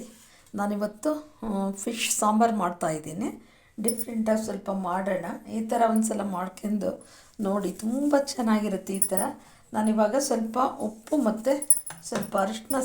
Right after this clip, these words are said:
ಸೇರಿಸ್ಬಿಟ್ಟು ಎಲ್ಲ ಕ್ಲೀನಾಗಿ ಹಚ್ಚೋಣ. ಹಚ್ಚಿದ್ರೆ ಈ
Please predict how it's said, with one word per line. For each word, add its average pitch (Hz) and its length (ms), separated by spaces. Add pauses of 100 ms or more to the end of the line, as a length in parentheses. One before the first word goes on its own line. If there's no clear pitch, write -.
ಸೇರಿಸ್ಬಿಟ್ಟು 220 680 (1700)
ಎಲ್ಲ 214 120 (140)
ಕ್ಲೀನಾಗಿ 214 540 (680)
ಹಚ್ಚೋಣ. - 420 (320)
ಹಚ್ಚಿದ್ರೆ 226 420 (100)
ಈ 220 40